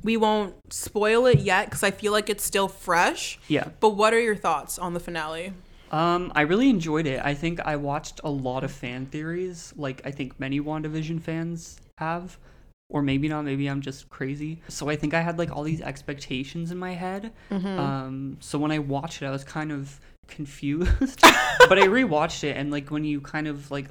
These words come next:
Speaker 2: look at what they did with it, I'm really
Speaker 1: Yeah.
Speaker 2: happy with it. And I'm excited to see what happens in Doctor Strange two. That's all I'm gonna say. Oh, my other thing is, if you're not watching WandaVision,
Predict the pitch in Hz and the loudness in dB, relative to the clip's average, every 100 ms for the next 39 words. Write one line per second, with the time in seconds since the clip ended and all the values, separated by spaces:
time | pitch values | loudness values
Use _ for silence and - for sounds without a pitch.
0 | 143 139 139 147 143 143 143 143 143 139 | -10 -10 -6 -8 -6 -8 -6 -8 -6 -6
1 | 143 156 170 160 139 196 175 151 131 - | -6 -8 -8 -6 -4 -2 -2 -2 -8 -8
2 | 135 139 139 147 - - - 139 139 135 | -8 -8 -10 -14 -16 -18 -10 -6 -6 -8
3 | - 135 139 139 139 - 131 - 127 131 | -10 -8 -6 -6 -8 -8 -8 -8 -12 -10
4 | 135 135 127 135 127 139 135 143 - - | -10 -10 -10 -10 -10 -12 -14 -12 -12 -10
5 | 147 135 123 - - - - _ _ _ | -10 -10 -10 -12 -14 -16 -18 _ _ _
6 | - _ _ - 135 135 131 131 135 135 | -20 _ _ 0 2 2 -4 -6 -4 -2
7 | 131 127 - 147 147 127 - 156 151 147 | 0 -2 2 6 6 6 -4 -2 2 4
8 | 151 147 139 143 131 135 135 139 147 151 | 2 2 -2 -2 -4 -4 -4 -2 0 2
9 | 147 143 139 139 135 135 135 131 127 131 | 2 2 0 -2 -2 -2 -2 -6 -6 -8
10 | 131 | -8